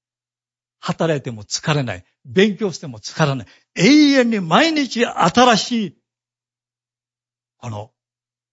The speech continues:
真理が発見されていく。永遠に比べたら、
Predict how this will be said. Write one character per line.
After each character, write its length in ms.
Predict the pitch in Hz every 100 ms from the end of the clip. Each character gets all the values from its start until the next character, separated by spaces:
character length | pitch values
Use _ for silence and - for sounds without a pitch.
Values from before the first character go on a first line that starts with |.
| _ _ _ _ _ _ _ _
真 320 | - - 202
理 100 | 113
が 200 | 98 87 _ _ -
発 220 | 143 -
見 140 | 139
さ 140 | 110 117
れ 100 | 104
て 120 | -
い 40 |
く。 120 | - _ _ _ _ _ _ _ _ _ _ _ -
永 80 |
遠 580 | 170 170 160 147 139 113 _ _ _ _ _
に 120 | 214 214
比 60 | - 208 170
べ 80 | 165
た 120 | 160
ら、 220 | 175